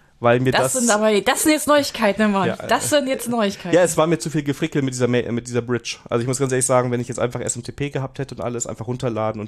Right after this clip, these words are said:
Speaker 1: drin arbeiten,
Speaker 2: Ja.
Speaker 1: äh, das ist einfach praktikabler und ja, Proton ist ein toller Dienst, alles sicher. Die machen jetzt auch was mit K I übrigens. Hätte ich fast ins Ram-, in den Ramsch gepackt.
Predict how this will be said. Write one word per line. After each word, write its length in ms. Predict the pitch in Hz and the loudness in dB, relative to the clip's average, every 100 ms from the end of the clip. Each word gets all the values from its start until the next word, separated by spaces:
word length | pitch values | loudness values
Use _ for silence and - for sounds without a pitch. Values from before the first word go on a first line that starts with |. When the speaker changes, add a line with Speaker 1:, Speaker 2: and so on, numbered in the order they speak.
| - | -10
Speaker 1:
drin 100 | 104 | -6
arbeiten, 480 | 107 117 107 120 113 | -4 -4 -6 -8 -8
Speaker 2:
Ja. 880 | - - - - - _ - 113 110 | -10 -10 -20 -20 -20 _ -6 -2 -2
Speaker 1:
äh, 40 | 110 | -2
das 140 | 113 | -4
ist 80 | 123 | -2
einfach 240 | 123 120 | -4 -4
praktikabler 720 | - 123 113 - 147 156 156 143 | -6 -12 -8 0 0 2 0 0
und 160 | 120 | 0
ja, 200 | 117 123 | 0 0
Proton 400 | 127 135 127 127 | -2 -6 -4 -2
ist 160 | 113 - | -2 -4
ein 100 | 156 | -4
toller 340 | - 170 165 | 2 4 4
Dienst, 360 | 135 139 139 - | 0 -4 -4 -2
alles 200 | 120 117 | -2 -2
sicher. 320 | 127 131 131 | -4 -2 -2
Die 240 | 123 - 147 | -4 -8 -4
machen 120 | 156 | -2
jetzt 100 | 135 | -2
auch 140 | 147 | -2
was 100 | 131 | -4
mit 140 | 110 - | -10 -4
K 100 | 113 | -4
I 160 | 139 | -4
übrigens. 640 | 156 117 113 113 156 - - _ | -10 -12 -12 -12 -14 -16 -18 _
Hätte 140 | - | -16
ich 60 | - | -8
fast 160 | 113 | -8
ins 140 | 107 - | -8 -6
Ram-, 120 | 110 | -4
in 80 | 127 | -2
den 120 | 107 | -2
Ramsch 280 | 110 127 - | -2 -4 -6
gepackt. 440 | 113 143 160 - | -6 -6 -8 -12